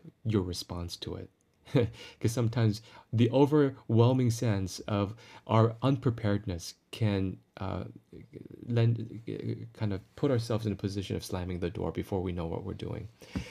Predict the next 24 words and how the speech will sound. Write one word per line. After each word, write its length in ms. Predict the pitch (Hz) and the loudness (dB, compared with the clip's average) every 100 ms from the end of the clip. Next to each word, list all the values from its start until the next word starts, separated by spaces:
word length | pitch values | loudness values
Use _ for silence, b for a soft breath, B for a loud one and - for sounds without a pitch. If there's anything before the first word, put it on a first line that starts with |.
| B B | B B
So 220 | - 117 | 4 4
in 320 | - 127 120 117 | 6 6 6 4
what 180 | 156 | 2
ways 300 | 147 135 131 | 0 0 0
did 180 | 117 107 | -2 -4
God 440 | 107 95 98 127 - - | -4 -2 -2 -2 -6 0
confirm 440 | 113 113 107 107 | 0 2 0 0
Elisha 520 | 98 90 92 - 107 110 | 0 -2 -2 -2 -4 -2
as 160 | 101 - | -8 -8
his 100 | 101 | -12
prophet? 520 | - 92 95 156 214 214 | -6 -4 -2 -2 -2 2
Well, 280 | 113 117 - - | 4 2 0 -6
God 240 | 92 113 | -2 0
confirmed 460 | 147 156 123 113 113 | 0 0 0 0 0
to 60 | |
the 60 | 139 | -2
people 320 | - 110 120 | -2 -2 0
around 300 | 107 92 92 | -2 -2 -2
him 80 | 104 | -2
that 160 | 101 92 | -2 0
he 80 | 98 | 0
was 160 | 101 | 0
God's 440 | - 82 85 - 120 | -2 -6 -6 -6 -8
representative 680 | - 104 107 156 135 87 | -6 -4 -2 -2 -2 -6